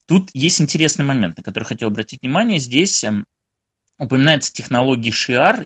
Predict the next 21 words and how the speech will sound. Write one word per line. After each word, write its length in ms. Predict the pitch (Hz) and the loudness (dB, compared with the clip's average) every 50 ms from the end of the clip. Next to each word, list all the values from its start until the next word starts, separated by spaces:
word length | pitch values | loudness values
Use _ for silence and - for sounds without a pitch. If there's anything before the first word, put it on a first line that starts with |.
| - - | -10 -8
и 240 | 120 127 135 135 | -6 -4 -4 -4
их, 400 | - - 131 131 147 139 - - - _ - | -6 -6 -4 -2 -2 -2 -4 -8 -20 _ -6
э, 720 | 110 107 107 104 101 104 98 98 98 98 98 98 98 - - | -2 -2 0 0 0 0 0 0 0 0 -2 -2 -2 -4 -4
ключевая 540 | - 120 120 120 - 147 127 123 117 107 101 | -2 -2 -2 -2 0 0 2 4 6 6 4
роль 320 | 95 101 120 156 202 220 165 | 4 2 2 2 2 2 0
в 120 | - - | -4 -6
том, 220 | - - 123 151 165 | -6 -4 -4 -4 -4
чтобы 300 | - - - 110 110 110 | -4 -6 -4 -4 -2 -2
этот 200 | 110 110 - - | -2 -4 -6 -4
план 200 | 113 113 117 117 | -2 -2 -2 0
сработал. 540 | - - 117 104 104 104 92 95 - _ _ _ _ _ - - - - - - - _ _ _ _ | 0 0 0 0 0 -2 -4 -6 -8 _ _ _ _ _ -20 -20 -20 -20 -20 -20 -20 _ _ _ _
И 460 | 113 120 123 120 123 123 123 117 - _ _ _ _ _ | -4 -2 0 0 0 0 0 -2 -4 _ _ _ _ _
к 100 | - 120 | -2 0
вопросу 520 | 117 110 - 147 165 196 196 - - 131 | 0 0 2 0 0 0 0 0 0 -2
о 40 | 123 | -2
том, 300 | - - 175 180 185 - - | 0 0 0 2 2 0 0
насколько 500 | 127 120 120 - - - 160 156 - 131 | -2 -4 -4 -4 -6 -6 -6 -4 -4 -4
откатывается, 680 | - - _ 151 165 165 - 147 135 135 - - 139 | -6 -4 _ -2 -2 -2 -2 -4 -6 -6 -6 -4 -2
не 100 | 117 120 | -2 -2
откатывается 680 | 120 117 - - 135 123 - 139 120 117 113 - - 113 | -2 -4 -4 -4 -4 -4 -2 -4 -6 -6 -6 -8 -10 -16
Клэрмонт, 520 | - - 151 143 123 107 98 92 87 - | -6 0 2 2 4 4 2 0 -4 -6